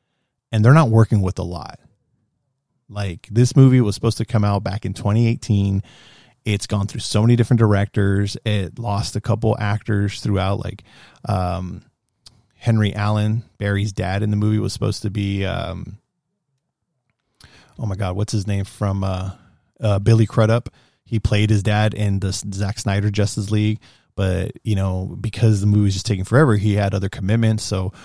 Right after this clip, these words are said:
Ron Livingston had to fill in that role, which was fine. It worked out. Um, I would have preferred to have Billy Crudup in there 'cause he's a, I think he's a phenomenal actor.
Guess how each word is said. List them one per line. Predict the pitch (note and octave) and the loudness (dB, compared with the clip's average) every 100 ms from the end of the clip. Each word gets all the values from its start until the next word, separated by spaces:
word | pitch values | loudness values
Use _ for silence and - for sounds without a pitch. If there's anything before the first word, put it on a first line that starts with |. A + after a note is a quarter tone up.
| - - | -20 -2
Ron | G#2+ G#2+ F#2 | 2 2 2
Livingston | G2+ G#2+ G#2 - G#2+ G#2 | 2 2 2 0 0 0
had | F#2+ G#2 G2+ | 0 -2 -2
to | - G2 F#2+ | -2 0 -2
fill | - - G#2+ G2+ | -4 -2 0 0
in | G2+ | 0
that | F2+ | -2
role, | G#2 G#2 A#2 | 0 2 2
which | D3 | 0
was | F#3+ E3 | 0 -2
fine. | G2 G2+ | -2 -2
It | A#2 | 0
worked | G2 - | -2 -6
out. | F#2 G2 - - - - - | -8 -8 -10 -18 -20 -12 -2
Um, | G#2+ G2+ F#2+ F#2 G2 - | 0 0 -2 -6 -10 -4
I | A#2+ | 2
would | A#2+ | 4
have | G#2 - _ | 2 -4 _
preferred | A#2 G#2 G2 | -6 -4 -4
to | F#2 | -4
have | F#2+ F#2 F2+ - - - - _ _ _ | -4 -6 -8 -12 -20 -20 -20 _ _ _
Billy | G#2 G2 F#2 | -6 -6 -4
Crudup | - E3 A2 | -2 0 0
in | G2 | -2
there | G2 G2 | -2 -2
'cause | F#2 G#2+ | -4 -4
he's | G2+ G#2+ | -4 -4
a, | - - - _ _ _ _ | -10 -14 -20 _ _ _ _
I | |
think | G#2 | -4
he's | F#2 F2 | -4 -6
a | |
phenomenal | - F#2+ G2 F2+ G2 | -6 -4 -2 -2 -2
actor. | A2+ - - | -2 -4 -12